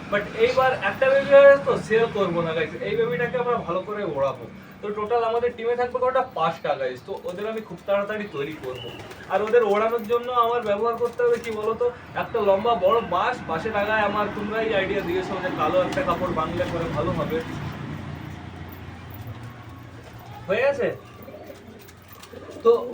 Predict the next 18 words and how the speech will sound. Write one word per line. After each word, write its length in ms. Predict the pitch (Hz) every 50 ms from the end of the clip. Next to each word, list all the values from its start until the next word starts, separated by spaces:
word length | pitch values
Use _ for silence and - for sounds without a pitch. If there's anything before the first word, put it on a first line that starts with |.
| - -
আমি 380 | 190 196 233 254 254 247 226
নোটিস 300 | 208 202 208 202 240 -
করতে 340 | - - 220 214 208 240 233
পারছি 360 | 202 208 208 208 - - 240
যে 140 | 208 202 214
দু 180 | 202 185 202 202
তিন 200 | - 226 220 220
দিন 180 | 233 - 202
ধরে 220 | 226 233 233 233 233
এক 260 | - - 190 190 196
ভাই 160 | 214 220 226
আমাকে 220 | 226 226 226 -
অনেক 400 | - - 180 196 214 233 226 302
কমেন্ট 340 | - 202 202 208 208 208 196
করেছে 300 | 196 190 185 180 196 190
যে, 80 | 175 165 160 143
"দাদা 180 | 170 170 -
আমার 200 | - 160 165 -